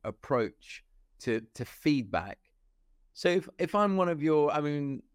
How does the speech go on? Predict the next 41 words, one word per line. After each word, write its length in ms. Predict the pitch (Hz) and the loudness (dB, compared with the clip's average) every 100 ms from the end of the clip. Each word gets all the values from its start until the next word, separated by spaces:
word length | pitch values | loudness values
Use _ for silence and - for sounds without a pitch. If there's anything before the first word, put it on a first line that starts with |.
| _ _ _ _ | _ _ _ _
obviously 300 | - 151 147 | -4 -2 -4
the 100 | 127 | -4
use 240 | 135 139 - | -4 -4 -4
cases 380 | 139 123 117 107 | -4 -4 -6 -4
will, 260 | 117 113 | -4 -4
will 260 | 117 120 113 | -4 -4 -2
vary 360 | 120 120 113 | 2 4 2
whether 180 | 110 107 | 0 -2
you're 240 | 110 107 107 | -2 0 -2
a 40 | |
grocer 640 | 107 123 117 - 117 107 104 | 0 0 0 -2 -2 -2 -2
and 160 | 107 | -2
where, 180 | 110 110 | -2 -2
where 240 | 120 123 | 0 0
you 240 | 120 117 107 | 0 -2 -6
put 300 | - 127 - _ _ _ _ | -4 -4 -4 _ _ _ _
the 120 | 110 | -8
terminals 640 | - 135 117 113 107 104 98 | -4 0 0 0 -2 -4 -4
and 120 | 107 | -2
what 140 | 120 | -2
you're 140 | 107 107 | -4 -4
hoping 480 | 110 107 107 104 95 | -2 -4 -6 -10 -10
to 80 | 101 | -6
get. 300 | 95 107 - _ _ _ _ _ _ _ - | 0 0 -2 _ _ _ _ _ _ _ -2
But 160 | 160 | 0
what, 220 | 185 208 | 2 2
what 200 | 190 240 | 4 4
do 120 | - 285 | 4 -2
you 100 | - | 0
find, 380 | - 175 151 | 0 0 0
what's 220 | 139 214 - | 0 -2 0
the 100 | 180 | 0
number 200 | 190 160 | 2 2
one 280 | 160 156 | 2 2
reason 520 | 147 151 123 120 113 104 | 0 -2 -2 -2 -2 -6
customers 540 | - 135 - 117 107 - | -6 -8 -6 -6 -6 -4
come 180 | 113 107 | -4 -4
to 140 | 107 | -4
you 80 | 104 | -4
and 140 | 98 | -6
choose 500 | - 117 110 98 - | -6 -4 -2 -4 -10